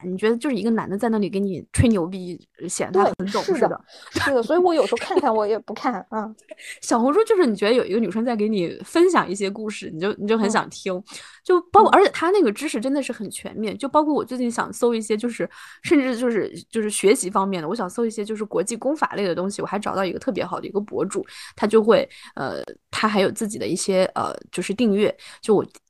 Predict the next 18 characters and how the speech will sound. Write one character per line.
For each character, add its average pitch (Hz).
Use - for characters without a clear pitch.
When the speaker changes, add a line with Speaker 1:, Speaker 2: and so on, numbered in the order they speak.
Speaker 2:
他 -
就 233
会 214
定 220
期 208
分 220
享 214
很 -
多 160
这 196
种 185
会 214
议 190
啊， 160
然 170
后 180
这 180
些 175